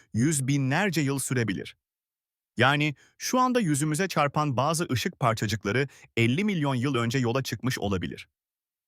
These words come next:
En merkezde ise çekirdek vardır. Güneşin kalbi. Burada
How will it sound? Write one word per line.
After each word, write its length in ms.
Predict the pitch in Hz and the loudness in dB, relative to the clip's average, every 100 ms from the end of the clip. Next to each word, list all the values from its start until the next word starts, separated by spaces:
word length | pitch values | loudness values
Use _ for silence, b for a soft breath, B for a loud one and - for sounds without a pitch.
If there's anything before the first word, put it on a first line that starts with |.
| _ _ | _ _
En 180 | 160 226 | 2 2
merkezde 560 | 170 123 113 117 104 107 | 2 2 0 0 2 0
ise 200 | - 233 | 0 0
çekirdek 560 | 143 120 120 107 - | -2 0 2 2 0
vardır. 360 | 65 64 - - _ _ _ _ _ _ _ - | -4 -4 -10 -16 _ _ _ _ _ _ _ -2
Güneşin 440 | 113 120 - 131 | 2 2 2 -2
kalbi. 420 | 127 98 90 69 - _ _ _ _ _ _ _ _ | 0 0 0 -6 -12 _ _ _ _ _ _ _ _
Burada 360 | 117 156 170 | 0 2 2